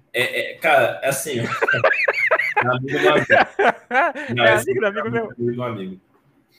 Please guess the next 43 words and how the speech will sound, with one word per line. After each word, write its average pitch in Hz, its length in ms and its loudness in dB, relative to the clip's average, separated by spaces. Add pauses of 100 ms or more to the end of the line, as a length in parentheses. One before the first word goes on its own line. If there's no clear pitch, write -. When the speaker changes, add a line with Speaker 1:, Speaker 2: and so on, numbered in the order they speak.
(380)
Speaker 1:
Mas 117 160 -2
tem 185 160 0
vídeo 165 240 -4
dele 127 200 -2
até, 117 200 0
ele 120 140 0
tentou 120 320 -4
desplugar 107 540 -6
da, 92 360 -2
não 127 140 -12
vou 117 420 -2 (120)
dizer 95 260 -12
nome, 98 240 -4
nada, 104 340 -8 (680)
mas 107 220 -6
tem 117 120 -2
um 113 80 -2
vídeo 113 240 -8
dele, 95 200 -8
tem 104 100 -8
a 101 40 -6
reportagem. 95 680 -8 (1080)
O - 60 -20
cara 131 260 2
tá - 460 -4
milionário. 127 840 0
O, 95 360 -2
a 95 320 2
Speaker 2:
É, 175 80 0
então, - 160 -6
eu 202 80 -2
não 254 180 0
vou 247 100 2
dizer 202 200 -4
o 202 40 -2
nome 190 240 0
do 180 120 -8
Thiago 190 380 0
que - 60 -20
tentou 185 220 -8
desplugar 175 340 -4
da 170 80 -4
tomada. 151 640 -4